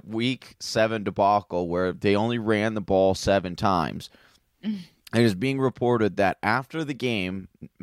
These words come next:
Speaker 1: Nagy went into the, uh, into the locker room and said that he told his own players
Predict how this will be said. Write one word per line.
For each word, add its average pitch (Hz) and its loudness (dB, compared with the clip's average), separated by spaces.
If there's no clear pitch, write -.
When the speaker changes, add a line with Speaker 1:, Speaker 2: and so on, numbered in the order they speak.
Speaker 1:
Nagy 110 2
went 110 0
into 120 -6
the, 107 2
uh, 92 4
into 113 0
the 98 -2
locker 110 2
room 90 0
and 110 0
said 107 2
that 92 0
he 135 -2
told 156 2
his 143 2
own 143 0
players 120 2